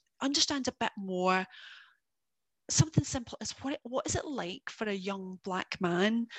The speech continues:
to live in Britain these days? Um, and, and, and I just don't have that, you know, I, I don't have that frame of reference. So we, so we talk about that. We talk about what it's like to work, um, y-, you know, in our organisation.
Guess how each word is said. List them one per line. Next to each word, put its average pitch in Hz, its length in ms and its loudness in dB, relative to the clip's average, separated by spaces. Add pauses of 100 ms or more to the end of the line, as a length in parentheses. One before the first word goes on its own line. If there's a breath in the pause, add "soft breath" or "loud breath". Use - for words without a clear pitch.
(140 loud breath)
to 190 120 6
live 185 180 0
in 185 140 -2
Britain 175 260 0
these 240 260 2
days? 247 600 4 (460 loud breath)
Um, 196 440 2 (460)
and, 247 160 4
and, 247 240 2
and 233 220 -2
I 233 80 2
just - 260 0
don't 233 180 0
have 196 300 0
that, - 220 0
you 208 80 2
know, 190 100 2 (340)
I, - 140 2
I 226 80 2
don't 214 160 0
have 208 140 -2
that - 180 -2
frame 185 220 -4
of 180 100 -4
reference. 196 380 2
So 240 160 4
we, 208 200 -2
so - 200 4
we 220 60 -4
talk - 300 -2
about - 220 2
that. - 160 -4
We 202 80 -6
talk - 360 -2
about 240 200 2
what - 100 0
it's - 200 2
like 185 240 2
to - 160 2
work, - 420 2 (540 loud breath)
um, 175 520 -6 (120)
y-, - 80 -16 (260)
you 185 220 -8
know, 180 180 -2
in 190 100 4
our 185 140 4
organisation. 220 1000 2